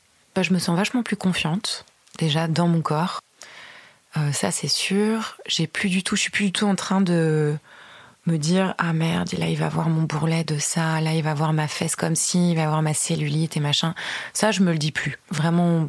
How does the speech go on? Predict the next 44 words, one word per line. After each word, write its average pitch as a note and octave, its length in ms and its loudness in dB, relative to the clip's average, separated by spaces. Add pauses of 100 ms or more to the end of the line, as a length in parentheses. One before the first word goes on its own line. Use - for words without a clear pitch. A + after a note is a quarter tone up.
quasiment D#3+ 400 0
plus. - 180 -4 (140)
Donc D3 120 -2
ça, G#3 120 -2
quand F3 140 -2
même, D3 240 0 (120)
c'est - 180 -4
très - 180 -4
cool. - 280 -4 (1600)
Et G3 60 6
puis, A3 640 2 (160)
j'ai F#3 160 2
plus - 380 0
honte A3 340 2
d'essayer G3+ 400 4
des G3+ 140 4
trucs, - 320 -2
en F#3 60 2
fait, F#3 300 0 (120)
quand F#3 240 0
on F3+ 120 6
est F3 120 4
en D#3+ 220 2
pleine F#3 280 0
action, G#3+ 380 0 (540)
de F3 260 4
tenter G#3+ 400 0
une A3 100 4
position G3+ 440 2
parce F#3 180 -2
que F3 100 0
je D#3 100 2
sens F#3+ 240 0
que - 80 -6
c'est - 140 -2
cette F#3 240 -2
position F#3 380 0
qui G3 140 0
va E3 100 2
peut-être - 220 -2
plus - 280 -4
me F3 100 2
faire D#3+ 260 -2
plaisir, F3 640 2